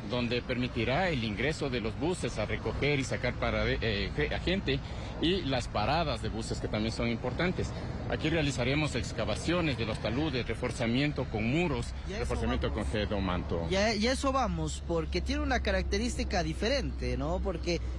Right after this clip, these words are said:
Speaker 2: acá estará colocado un geomanto que es donde estamos mostrando.
Speaker 1: Así es, también tendrá unos pasamanos de seguridad para que no exista probabilidad en este acceso peatonal superior de que pueda tener algún accidente. Y tendremos, eh,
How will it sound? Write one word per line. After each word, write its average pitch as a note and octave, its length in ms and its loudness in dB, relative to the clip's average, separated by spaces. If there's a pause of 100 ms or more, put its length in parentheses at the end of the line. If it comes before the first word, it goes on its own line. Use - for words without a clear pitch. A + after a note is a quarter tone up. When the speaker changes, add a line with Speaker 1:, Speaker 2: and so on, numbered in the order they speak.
(120)
Speaker 2:
acá G3+ 560 2
estará F3+ 400 0
colocado G3 440 0
un F#3 80 -2
geomanto G3 600 0
que F3+ 140 0
es F3+ 100 -2
donde E3+ 340 0
estamos F3 640 -2
mostrando. C#3 460 0 (280)
Speaker 1:
Así F3 460 2
es, F#3 220 0
también C#3 480 0
tendrá C#3+ 400 0 (340)
unos D#3 320 2
pasamanos C#3 580 0
de A#2 80 -2
seguridad A2+ 540 0
para G#2 240 -2
que A2 100 -2
no B2 200 2
exista - 480 -2
probabilidad A2 640 0
en A#2+ 140 0
este B2+ 180 -2
acceso C3+ 360 -2
peatonal A#2+ 460 0
superior A#2 540 0
de C3+ 120 -2
que G#2 120 -2
pueda B2 300 0
tener B2 260 0
algún C3+ 240 0
accidente. D#3 500 0 (380)
Y E3+ 140 2
tendremos, F3 720 2
eh, B2+ 500 2